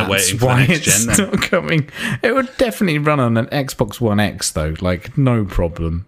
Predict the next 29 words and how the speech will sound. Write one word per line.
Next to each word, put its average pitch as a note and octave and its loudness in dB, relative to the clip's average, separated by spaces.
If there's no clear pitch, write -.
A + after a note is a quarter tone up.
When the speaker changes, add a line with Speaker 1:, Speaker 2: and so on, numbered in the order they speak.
Speaker 1:
but A2 -2
maybe B2 0
not A#2 -2
the G2+ -6
Speaker 2:
Yeah. F3+ 0
Speaker 1:
S D3+ -2
so E3 0
well. F#3 0
I G2 -2
don't G2+ -2
know. F#2 0
But A2+ 4
Speaker 2:
I - 2
mean, A2 0
they're G#2 2
sure - 2
Speaker 1:
surely A#2 2
Speaker 2:
to G#2 2
launch G#2 -2
titles F#2 -2
for - -6
the G2 0
new F#2+ 0
console, F#2+ -2
aren't G2 -2
they? F2 -4
So F#2 -2
Speaker 1:
Yeah. G2 0
Speaker 2:
it - 2